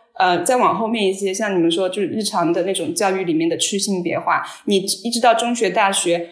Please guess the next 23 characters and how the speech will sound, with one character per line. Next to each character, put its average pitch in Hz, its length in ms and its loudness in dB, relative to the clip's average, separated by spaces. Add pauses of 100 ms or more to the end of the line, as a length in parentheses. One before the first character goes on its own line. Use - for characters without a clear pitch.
(120)
我 196 100 0
觉 196 100 0
得 240 60 2
是 262 220 0
以 196 320 -2
日 277 160 0
常 196 240 0
的 202 80 2
那 220 160 0
种 175 340 0
规 240 220 2
范， 233 300 0
把 160 160 4
这 185 140 -4
些 220 200 0
我 190 140 2 (140)
最 269 380 -2
早 - 160 0
的 156 80 -2
一 - 40 -2
些 220 180 0
不 254 260 -4
适 269 280 0